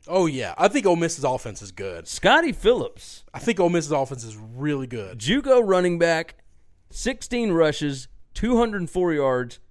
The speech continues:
Speaker 2: two touchdowns. And then, of course, they had three hundred and thirty, three hundred fifty, whatever yards passing because,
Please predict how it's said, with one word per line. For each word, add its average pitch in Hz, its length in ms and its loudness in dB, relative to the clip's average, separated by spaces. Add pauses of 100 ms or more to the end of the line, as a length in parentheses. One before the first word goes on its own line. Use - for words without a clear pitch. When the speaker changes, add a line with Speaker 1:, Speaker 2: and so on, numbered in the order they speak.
(120)
Speaker 2:
two 208 200 -2
touchdowns. 120 760 -2 (960)
And 151 160 4
then, 180 120 2
of 160 120 -2
course, 196 260 0
they 165 160 2
had 165 180 0
three 165 180 2
hundred 160 240 2
and 127 200 -2
thirty, 151 320 2
three 147 180 0
hundred 143 200 0
fifty, 143 220 -2
whatever 139 300 2
yards 131 260 0
passing 123 380 0
because, 117 320 -6